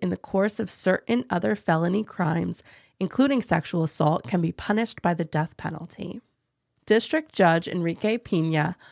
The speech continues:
ordered Denny transferred Thursday from juvenile detention custody to the El Paso County Jail, where he remained Friday night.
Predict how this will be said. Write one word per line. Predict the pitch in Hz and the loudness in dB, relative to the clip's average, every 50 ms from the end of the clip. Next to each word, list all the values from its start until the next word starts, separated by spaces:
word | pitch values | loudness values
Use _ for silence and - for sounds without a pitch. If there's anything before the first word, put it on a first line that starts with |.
| - _ _ _ _ _ _ | -20 _ _ _ _ _ _
ordered | - 190 202 214 233 254 285 262 254 | 4 4 6 6 6 4 2 2 0
Denny | - 196 165 170 170 165 160 165 - _ _ _ | 2 2 2 2 2 0 0 -2 -4 _ _ _
transferred | - - - - 190 180 202 233 233 - - - 285 285 277 | -10 -10 -4 0 0 2 2 0 0 -4 -2 0 0 0 0
Thursday | - - - 196 175 175 175 165 - 165 165 160 | -2 -2 2 2 4 4 2 2 0 0 0 0
from | - - 170 160 | -2 -4 -6 -4
juvenile | - - 180 196 208 233 208 190 - 196 214 | 0 0 0 0 0 0 0 2 2 0 0
detention | 202 220 202 - - 185 185 175 - 226 240 254 | -2 -4 -6 -4 -2 -2 -2 0 0 -2 -2 -2
custody | - - - 180 165 - - - 175 - 165 - - - - - _ _ _ _ | -6 -2 0 0 0 0 -2 -4 -2 0 0 -2 -2 -6 -8 -10 _ _ _ _
to | _ - | _ 0
the | 190 190 - - | 0 0 2 4
El | 185 185 196 | 2 2 2
Paso | 196 - 208 185 180 180 - 214 202 | 2 2 2 2 2 2 2 0 0
County | 202 - - 180 165 170 180 185 | 0 0 -2 0 2 2 0 0
Jail, | - - 170 160 147 151 151 | 0 0 2 2 2 2 0
where | - 165 170 | 0 -2 -4
he | - - 208 | 0 0 0
remained | 185 185 185 180 180 175 175 196 202 - | 2 2 2 2 2 2 2 0 -2 -4
Friday | - - 185 175 180 202 220 | -2 2 2 4 4 2 2
night. | 233 214 175 156 160 160 170 - | 2 2 2 2 2 0 -2 -4